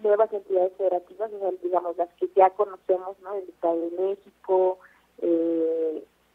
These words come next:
Chihuahua, ¿no? Eh, sin embargo, eh, por ejemplo, en los últimos años hemos detectado que Guanajuato,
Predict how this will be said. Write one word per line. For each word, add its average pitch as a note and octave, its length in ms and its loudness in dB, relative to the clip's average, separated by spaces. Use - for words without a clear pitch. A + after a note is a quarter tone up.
Chihuahua, F#3 800 6
¿no? G#3 180 -16
Eh, E3+ 280 -4
sin G3 120 -6
embargo, G3+ 680 2
eh, F3 260 0
por - 120 -8
ejemplo, G3+ 420 -6
en G#3 80 -10
los - 100 -20
últimos G3 440 -14
años G3 280 -8
hemos F#3+ 280 -10
detectado F3+ 760 0
que F3 300 -2
Guanajuato, F3 800 2